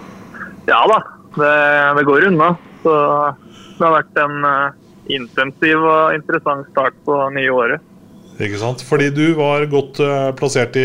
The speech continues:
Speaker 2: Stockholm, du, når, eh, gamleklubben Färjestad ringte og sa at det her trengte de en, eh, ikke en dørvokter, men en burvokter.
Speaker 1: <laughs>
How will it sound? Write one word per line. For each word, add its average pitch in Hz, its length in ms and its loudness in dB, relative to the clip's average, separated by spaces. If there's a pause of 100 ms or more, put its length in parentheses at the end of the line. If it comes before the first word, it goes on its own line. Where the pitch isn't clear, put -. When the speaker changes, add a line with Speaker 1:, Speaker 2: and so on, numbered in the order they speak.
Speaker 2:
Stockholm, 139 400 -2
du, 165 80 -2
når, 143 320 -2
eh, 135 720 -2
gamleklubben 120 540 -2
Färjestad 117 400 -2
ringte 113 260 -6
og 107 720 -4
sa 107 140 -2
at 101 80 -10
det 110 180 -2
her 104 140 -2
trengte 104 340 -6
de 95 80 -4
en, 98 200 -6
eh, 101 720 -6 (340)
ikke 110 220 -4
en 123 200 -4
dørvokter, 110 640 -2
men 120 100 -6
en 117 120 -4
burvokter. 110 500 -2 (1400)
Speaker 1:
<laughs> - 140 -6